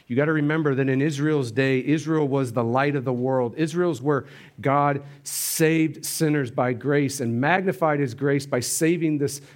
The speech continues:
messy group of people. And so the, the good news was in the people of Israel, and the rest of the world was to come to Israel to find the good news of sinners and messed up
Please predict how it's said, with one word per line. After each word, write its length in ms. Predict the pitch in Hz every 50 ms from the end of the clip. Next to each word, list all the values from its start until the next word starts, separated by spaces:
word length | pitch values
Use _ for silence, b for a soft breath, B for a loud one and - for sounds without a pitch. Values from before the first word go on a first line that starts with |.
| B B
messy 440 | 120 127 143 165 165 - - 180 160
group 300 | 127 143 151 151 151 147
of 120 | 131 -
people. 400 | - - 185 180 180 - 147 131 123
And 100 | 120 -
so 140 | - 165 143
the, 180 | 143 135 120 B B B B B -
the 80 | 156
good 320 | 135 120 117 196 220 208 160
news 460 | 165 165 185 214 226 202 180 156 117
was 240 | 135 156 147 117 131
in 180 | 170 170 165
the 100 | 156 143
people 600 | - - - - - - - 202 190 - 175 156
of 120 | 156 131 143
Israel, 480 | 226 269 214 - 170 170 156 135 127
and 140 | 127 123 113 B B B B B B B
the 80 | - 147
rest 360 | 139 151 240 285 269 - -
of 80 | 202
the 100 | 165 180
world 320 | 160 151 156 151 151 147 131
was 160 | 143 147 143
to 80 | - 160
come 360 | - - - 202 220 214 202 -
to 220 | - - 151 - B B B B -
Israel 480 | - 262 302 277 196 196 196 170 151
to 60 | 139 143
find 340 | - - 180 170 165 165
the 80 | 156 143
good 300 | 120 117 196 220 214 170
news 380 | 196 190 202 214 208 196 143 156
of 120 | 143 -
sinners 580 | - - - - 226 233 226 214 196 175 127 160
and 100 | 151 160
messed 320 | 175 190 190 - - -
up 100 | 180 165